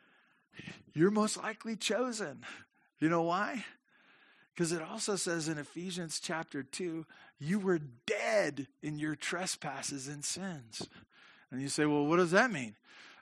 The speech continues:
Um, we sang about it. Did you get it? The, the one resurrect, is resurrecting me, is resurrecting me.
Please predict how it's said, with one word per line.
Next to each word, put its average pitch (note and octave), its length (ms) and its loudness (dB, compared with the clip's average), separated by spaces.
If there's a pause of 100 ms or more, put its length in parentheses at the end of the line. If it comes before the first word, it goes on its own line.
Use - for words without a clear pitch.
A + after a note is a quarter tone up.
(120)
Um, C#3+ 420 6
we C3+ 160 0
sang A3 260 4
about A#2 280 0
it. - 180 -16
Did B2 140 -8
you A#2 80 -6
get C#3 180 2
it? G#3+ 140 0 (1500)
The, C#3+ 220 2 (180)
the C#3+ 80 -8
one D#3+ 300 2 (280)
resurrect, D#3 600 4
is C#3 160 2
resurrecting F3+ 960 8
me, G#3 480 6 (220)
is C#3+ 140 -8
resurrecting F3 720 2
me. F3 380 -6